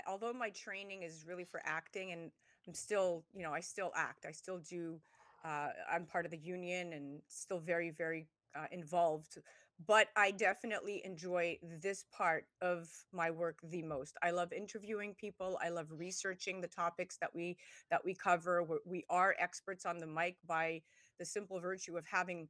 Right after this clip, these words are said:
experts on as interviewees. And of course, when you are talking fourteen minutes to an expert, you wanna make sure that you've researched that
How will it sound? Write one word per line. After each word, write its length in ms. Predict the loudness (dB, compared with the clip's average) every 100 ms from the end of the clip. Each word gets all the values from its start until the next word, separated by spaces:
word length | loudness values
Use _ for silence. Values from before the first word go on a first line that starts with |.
| _ -4
experts 600 | -2 -4 -6 -6 -10 -12 -20 _ _ _ 4
on 280 | 6 6
as 320 | 2 -6 -6 -6
interviewees. 1000 | -6 -6 -8 -6 -6 -6 -6 -6 -6 -8 -4
And 180 | -2 -4
of 160 | -6
course, 460 | -2 0 0 -2 -8
when 220 | -6 -4
you 140 | -2 0
are 180 | 0 -2 2
talking 380 | 2 4 -2
fourteen 540 | -2 0 0 0 -4 -2
minutes 320 | -2 -2 -4
to 140 | -2
an 100 | 4
expert, 420 | 4 4 0 0 0 -8 -18 -20 -16
you 640 | -8 0 2 4 4 2 6
wanna 240 | 6 12
make 200 | 12 12
sure 180 | 6 4
that 140 | 4 2
you've 160 | 0
researched 500 | 0 0 -2 -2 6
that 160 | 8